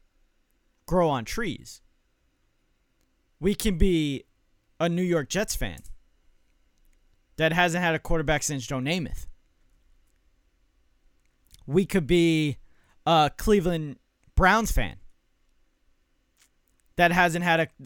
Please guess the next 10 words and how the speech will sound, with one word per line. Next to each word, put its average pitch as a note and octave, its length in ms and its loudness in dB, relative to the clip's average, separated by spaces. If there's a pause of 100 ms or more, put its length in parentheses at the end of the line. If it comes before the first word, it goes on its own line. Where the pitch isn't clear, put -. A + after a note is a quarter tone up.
(140)
a E3 40 -6
quarterback D#3 580 0
since, D3 540 -4 (560)
you D#3+ 180 -4
know, C3+ 360 -2 (3500)
I G3 100 6
don't G3+ 120 2
even F3 200 -4
know A3 140 2
when. G#2+ 260 -2